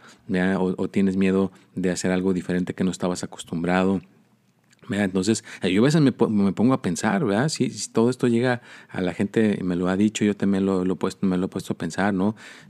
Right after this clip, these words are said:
O sea, si, si no pudiera hacerlo de mi podcast, si no pudiera hacerlo de mis horóscopos y todo eso,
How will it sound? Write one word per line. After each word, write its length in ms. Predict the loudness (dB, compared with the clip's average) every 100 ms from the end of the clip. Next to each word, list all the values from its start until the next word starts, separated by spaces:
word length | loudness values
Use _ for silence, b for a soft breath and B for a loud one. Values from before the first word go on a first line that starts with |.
| -8
O 60 |
sea, 200 | -2 -2
si, 220 | 0 -2
si 100 | 0
no 160 | 0 0
pudiera 300 | 2 4 4
hacerlo 340 | 2 0 2
de 140 | 2 0
mi 120 | -4
podcast, 640 | -2 -2 -2 -2 -2 -2
si 60 | 0
no 100 | -2
pudiera 300 | 0 0 0
hacerlo 380 | 0 2 2 2
de 180 | 0
mis 200 | -2 -2 -2
horóscopos 600 | 2 2 0 -8 -8 -10
y 60 |
todo 240 | -4 0 0
eso, 240 | 0 -2